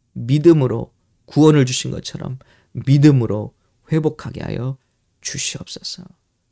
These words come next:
그리고 주님이 주시는 샬롬으로, 그 평강으로 가득 채워 주시옵소서. 우리에게 이런 놀라운 선물을 주신 예수 그리스도의 이름을 찬양하며 간절히 기도합니다.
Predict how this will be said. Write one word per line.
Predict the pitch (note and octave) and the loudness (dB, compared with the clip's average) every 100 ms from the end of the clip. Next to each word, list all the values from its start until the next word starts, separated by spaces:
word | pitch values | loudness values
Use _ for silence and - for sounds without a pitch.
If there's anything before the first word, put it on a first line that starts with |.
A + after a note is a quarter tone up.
| _ | _
그리고 | - F#2 A2 A2+ C3 _ _ _ - | -8 -6 -4 -6 -10 _ _ _ -12
주님이 | - C#3 C#3+ C#3 | -4 -2 0 -2
주시는 | B2+ B2 B2+ B2+ | -4 -4 -4 -4
샬롬으로, | - - E3+ F#3+ E3 C3+ - - | -6 -4 2 2 2 -2 -10 -10
그 | - C3 | -10 -10
평강으로 | - - G#3 G3+ D#3 B2+ C3+ - _ _ _ _ | -8 -6 -4 -4 -4 -6 -10 -12 _ _ _ _
가득 | - - - - _ | -20 -20 -20 -20 _
채워 | - - A2+ G#2+ B2 - _ _ _ | -10 -6 -4 -6 -8 -14 _ _ _
주시옵소서. | - - - - C#3 - - - - _ _ _ _ _ _ _ _ _ - - _ _ | -20 -12 -10 -10 -12 -14 -12 -12 -14 _ _ _ _ _ _ _ _ _ -20 -20 _ _
우리에게 | - A2 A2 A2 | -6 -4 -4 -4
이런 | G2+ A2 A2 - | -6 -6 -8 -10
놀라운 | - A#2+ D3+ F3+ G#3+ G3+ F3 | -4 -2 0 0 -2 -4 -6
선물을 | - D#3 D3 C#3 C3+ | -6 -8 -8 -8 -8
주신 | - - C3 _ _ _ _ _ - | -8 -10 -12 _ _ _ _ _ -8
예수 | A2 G#2 - G#2 | -4 -4 -6 -8
그리스도의 | - A2 - A2+ | -10 -12 -8 -8
이름을 | G#2 - | -8 -8
찬양하며 | - - B2+ A#2 G2+ B2+ F#3 _ _ _ _ _ | -10 -8 -6 -6 -6 -6 -6 _ _ _ _ _
간절히 | - C3+ - - | -16 -14 -12 -16
기도합니다. | - C#3 - C3+ C3+ C3+ - - _ | -14 -16 -16 -18 -16 -18 -18 -20 _